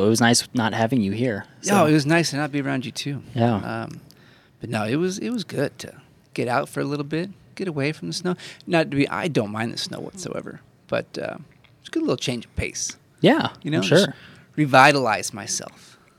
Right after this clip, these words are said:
Speaker 2: you know?
Speaker 1: Oh, yeah.
Speaker 2: Have a couple island drinks.
Speaker 1: Oh, yeah?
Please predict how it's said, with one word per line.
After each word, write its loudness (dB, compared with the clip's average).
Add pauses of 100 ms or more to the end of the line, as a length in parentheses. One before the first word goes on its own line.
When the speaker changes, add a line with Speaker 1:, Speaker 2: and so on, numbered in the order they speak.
(140)
Speaker 2:
you -14
know? -8 (300)
Speaker 1:
Oh, 0
yeah. 2 (760)
Speaker 2:
Have -6
a -20
couple 2
island 2
drinks. -4 (420)
Speaker 1:
Oh, 2
yeah? 4